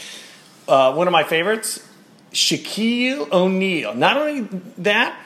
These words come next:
but this man will advertise for anything.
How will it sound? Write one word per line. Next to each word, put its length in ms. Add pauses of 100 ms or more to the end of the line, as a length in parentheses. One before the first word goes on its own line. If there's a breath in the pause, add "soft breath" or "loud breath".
(340 loud breath)
but 180
this 240
man 560 (100)
will 180
advertise 640
for 140
anything. 420